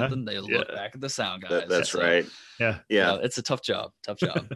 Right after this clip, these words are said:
Speaker 3: <laughs> Yeah, that's, that's exactly right. We wanna be, um, as invisible as possible
Speaker 2: Yes.
Speaker 3: back there.
Speaker 1: Yep.
Speaker 3: If, if we're, if people are turning around and looking at us and not looking at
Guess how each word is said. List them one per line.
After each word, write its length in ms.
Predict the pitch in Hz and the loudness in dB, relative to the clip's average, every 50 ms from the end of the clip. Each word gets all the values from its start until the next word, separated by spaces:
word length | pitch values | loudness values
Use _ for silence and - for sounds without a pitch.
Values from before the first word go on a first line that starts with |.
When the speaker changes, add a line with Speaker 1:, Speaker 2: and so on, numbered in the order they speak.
| - _ | -12 _
Speaker 3:
<laughs> 120 | - - - | -8 -4 0
Yeah, 200 | 90 - - - | 2 2 2 4
that's, 240 | 80 101 104 - | 4 4 4 4
that's 300 | - - 101 107 98 - | 2 0 0 2 2 2
exactly 440 | 104 101 - 113 110 107 95 - 101 | 0 0 2 4 4 4 4 2 2
right. 240 | 95 98 98 98 92 | 2 4 4 2 2
We 80 | 98 95 | 0 -2
wanna 300 | 90 98 98 101 98 90 | -2 0 0 0 0 -2
be, 460 | 87 98 98 95 92 92 90 90 - - | -2 -4 -4 -4 -6 -8 -8 -10 -8 -6
um, 300 | 92 90 87 85 82 - | -4 -2 -2 -2 0 0
as 140 | 98 92 101 | 2 2 4
invisible 560 | 98 101 95 107 104 101 104 87 101 98 98 | 4 4 6 6 6 4 4 2 2 2 2
as 80 | 90 - | 2 0
possible 600 | - - 95 95 98 - 117 95 101 104 107 107 | 0 0 2 2 2 0 -2 -2 0 0 0 0
Speaker 2:
Yes. 260 | 123 123 120 104 101 104 | 2 2 4 4 4 2
Speaker 3:
back 100 | 104 - | 2 2
there. 360 | 101 101 104 104 110 107 _ _ _ - | 2 4 4 4 2 0 _ _ _ 0
Speaker 1:
Yep. 180 | 117 113 131 - | 0 0 0 0
Speaker 3:
If, 280 | 92 90 - - - - | -2 -6 -6 -8 -6 0
if 220 | - 98 92 - - | 2 2 2 4 6
we're, 320 | 104 104 107 104 104 104 | 8 8 10 10 8 8
if 140 | 92 101 - | 6 4 2
people 280 | - 131 131 127 123 107 | 2 2 2 4 4 2
are 80 | 98 | 2
turning 300 | - - - 120 113 104 98 | 2 2 0 0 2 2 0
around 320 | 95 101 104 107 107 101 | 0 0 2 2 2 0
and 100 | 92 87 | 0 0
looking 340 | 90 98 107 - 107 98 92 | 0 -2 -2 -2 -2 -2 -2
at 80 | 87 | -2
us 340 | 85 87 98 113 120 - - | -2 -2 -2 -2 -2 -4 -6
and 180 | - 90 85 85 | -8 -8 -6 -2
not 260 | 87 87 98 - - | 0 2 2 2 2
looking 320 | 98 98 - - 101 95 | 0 -2 0 0 -2 0
at 100 | 98 87 | 0 -2